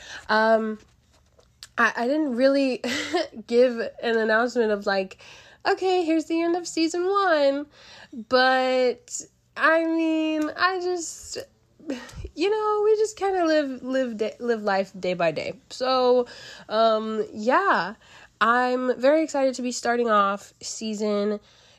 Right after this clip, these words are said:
two with this movie because I think it's a movie that everybody can take something away from, can take something, yeah, can take <laughs> something away from. Um, and it can move everybody emotionally in, in a different way.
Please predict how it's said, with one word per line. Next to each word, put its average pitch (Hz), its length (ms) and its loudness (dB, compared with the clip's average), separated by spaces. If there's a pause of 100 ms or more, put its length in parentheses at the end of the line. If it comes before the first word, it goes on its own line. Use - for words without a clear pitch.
(240)
two 202 640 0 (100)
with 196 280 2
this 190 320 -8
movie 185 280 -4
because 185 500 -6
I 196 140 -10
think 233 160 -2
it's 226 100 -4
a 220 40 -4
movie 208 240 -2
that 196 140 -2
everybody 185 600 -6
can - 180 -12
take 185 220 -10
something 170 320 -8
away 165 240 -4
from, 170 440 -10 (440)
can 180 160 -6
take 165 360 -6 (120)
something, 165 440 -8
yeah, 170 220 -2
can - 140 -20
take - 180 -14
<laughs> - 80 -14
something 170 320 -4
away 170 280 -2
from. 165 280 -8 (500)
Um, 196 640 2 (380)
and 220 400 -2
it 226 100 -4
can 240 220 -2
move 226 240 2
everybody 190 420 0
emotionally 175 840 -4
in, 185 280 -8
in 196 180 -8
a 202 80 -2
different 214 360 -6
way. 170 380 -4